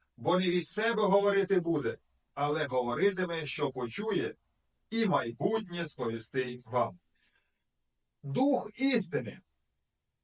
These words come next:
каже, прийде і що зробить? Говоритиме, сповістить вам майбутнє,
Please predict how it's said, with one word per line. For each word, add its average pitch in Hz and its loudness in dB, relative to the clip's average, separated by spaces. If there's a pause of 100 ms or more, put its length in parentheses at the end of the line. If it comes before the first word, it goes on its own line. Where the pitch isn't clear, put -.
(420)
каже, 180 -2
прийде 196 -2
і 170 -4
що 226 0
зробить? 196 0 (640)
Говоритиме, 156 2
сповістить 160 -4
вам 185 0
майбутнє, 165 -2